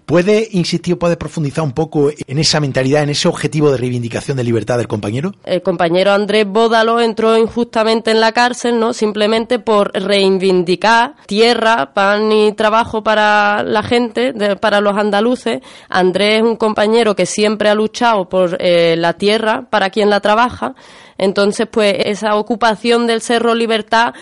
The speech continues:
Speaker 2: fue un poco para hacerle un homenaje a él también, ¿no? Que llevaba sufriendo esos doce meses en la cárcel, ahora, gracias, le han dado por fin el tercer grado y está pudiendo salir,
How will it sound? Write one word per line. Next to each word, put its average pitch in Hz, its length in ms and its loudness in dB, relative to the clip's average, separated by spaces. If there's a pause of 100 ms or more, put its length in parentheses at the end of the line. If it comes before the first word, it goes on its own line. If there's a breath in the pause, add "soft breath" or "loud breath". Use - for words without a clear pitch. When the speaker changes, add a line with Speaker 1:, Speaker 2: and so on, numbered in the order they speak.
(120 loud breath)
Speaker 2:
fue 220 320 0
un 226 140 -2
poco 233 300 0
para 214 220 2
hacerle 208 580 0
un 208 200 2
homenaje 185 560 2
a 175 100 2
él 180 140 -2
también, 190 500 0
¿no? 226 140 -2 (240 loud breath)
Que 175 340 -2
llevaba 180 380 0
sufriendo 220 580 -2
esos 214 260 -4
doce 214 300 -2
meses 220 300 -4
en 214 80 -2
la 214 100 0
cárcel, 240 540 -4 (240 loud breath)
ahora, 196 400 2
gracias, 208 500 -2
le 208 100 0
han 202 180 0
dado 208 540 0 (280)
por 214 200 2
fin 247 480 0
el 190 160 0
tercer 196 400 0
grado 208 420 2
y 185 80 -4
está 185 300 -2
pudiendo 202 420 -2
salir, 247 440 0